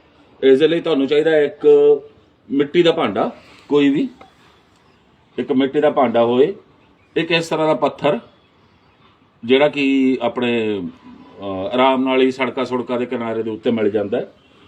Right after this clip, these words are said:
ਇੱਦਾਂ ਦਾ ਪੱਥਰ ਚਾਹੀਦਾ ਹੈ। ਬਾਕੀ ਸਮਾਨ 'ਚ ਕੀ ਕੁਛ ਪੈਂਦਾ ਮੈਂ ਤੁਹਾਨੂੰ ਦੱਸ ਦਿੰਦਾ। ਥੋੜ੍ਹਾ ਜਿਹਾ ਕਰੀ ਪੱਤਾ, ਆਹ, ਹਰੇ ਪਿਆਜ਼ ਦੀ ਭੂੰਕ,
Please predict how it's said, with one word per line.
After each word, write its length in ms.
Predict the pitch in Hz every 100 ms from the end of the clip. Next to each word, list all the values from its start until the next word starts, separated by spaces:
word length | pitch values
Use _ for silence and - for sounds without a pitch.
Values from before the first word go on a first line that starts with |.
| _ - -
ਇੱਦਾਂ 220 | 131 143
ਦਾ 80 | 135
ਪੱਥਰ 320 | 117 113 123
ਚਾਹੀਦਾ 260 | 113 123 156
ਹੈ। 140 | 196 - _ _ _
ਬਾਕੀ 260 | 127 139 170
ਸਮਾਨ 420 | 151 135 139 165
'ਚ 80 | 170
ਕੀ 160 | 165 160
ਕੁਛ 220 | 160 -
ਪੈਂਦਾ 280 | 151 143 151
ਮੈਂ 100 | 139
ਤੁਹਾਨੂੰ 240 | 131 110
ਦੱਸ 200 | 107 104
ਦਿੰਦਾ। 300 | 120 131 180 - - - _ _ _ _ _ _
ਥੋੜ੍ਹਾ 240 | 131 151 156
ਜਿਹਾ 120 | 151
ਕਰੀ 240 | 143 131
ਪੱਤਾ, 480 | 139 147 - 151 165 - _ _ - _ _ _ _ _ _ _ _ _ - _ _ -
ਆਹ, 420 | 139 139 139 127 113 - _ _ _ _ -
ਹਰੇ 240 | 135 143
ਪਿਆਜ਼ 400 | 139 139 135 127
ਦੀ 100 | 139
ਭੂੰਕ, 760 | 127 139 120 123 156 160 160